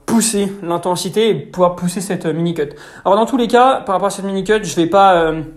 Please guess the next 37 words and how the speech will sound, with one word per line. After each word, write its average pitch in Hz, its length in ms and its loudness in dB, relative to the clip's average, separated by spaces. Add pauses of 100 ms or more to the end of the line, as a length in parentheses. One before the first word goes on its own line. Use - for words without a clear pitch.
(400)
la 175 100 4
pousser 190 260 -2
hyper 175 220 2
loin. 190 180 0
C'est 220 100 -12
pas 165 120 -2
mon 170 100 -4
objectif 175 360 -6
d'être 160 200 -4
hyper 160 220 -4
sec. - 340 -8 (400)
Euh, 139 280 -6
je 139 100 -10
vais 143 160 -6
pas 147 220 0
aller 156 180 2
sur 156 160 -2
la 151 100 2
plage, 156 420 2
euh, 139 340 -6 (400)
cet - 160 -8
été 165 260 -2
pour, 156 280 -4
euh, 139 140 -2 (600)
pour 156 180 -4
juste 156 180 -8
me 190 60 0
mettre 175 180 -2
torse 165 200 -4
nu 180 220 -2
et 160 40 -2
être 156 80 -4
fier. 190 320 -2
Non, 156 180 -2
je 175 80 -8
pense 156 160 -6
pas. 170 280 0